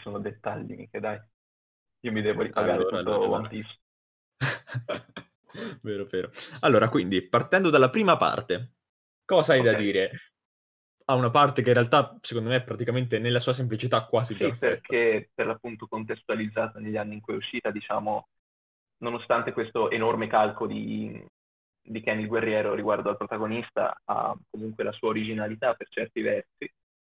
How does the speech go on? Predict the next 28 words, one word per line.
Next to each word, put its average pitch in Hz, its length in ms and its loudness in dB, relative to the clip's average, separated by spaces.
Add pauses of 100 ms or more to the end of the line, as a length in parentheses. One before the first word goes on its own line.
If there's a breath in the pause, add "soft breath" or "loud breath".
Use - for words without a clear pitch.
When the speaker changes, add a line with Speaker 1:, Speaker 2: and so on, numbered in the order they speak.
(840)
Speaker 1:
Inizia, 127 360 0
Speaker 2:
Mhm. 117 60 0
Speaker 1:
diciamo, 113 600 -4 (180)
l'introduzione 113 920 -4
non 123 280 -6
solo 107 180 -2
del 104 160 -6
protagonista, 104 880 -4 (160)
cioè - 140 -6
del, - 240 -6 (280)
del 107 260 -2
villain 113 400 2
principale, 110 560 -4
Dio 107 160 -4
Brando, 107 540 -4 (340)
ma 104 100 0
introducono 110 540 -2
anche 107 200 -2
la 110 80 -2
famiglia 107 380 -4
Zeppeli, 110 440 -2
che - 160 -12
sarà, - 180 -2
diciamo, - 500 -12 (300)
una 104 100 -8
famiglia 104 280 -6
molto 110 240 -4
importante 107 840 -6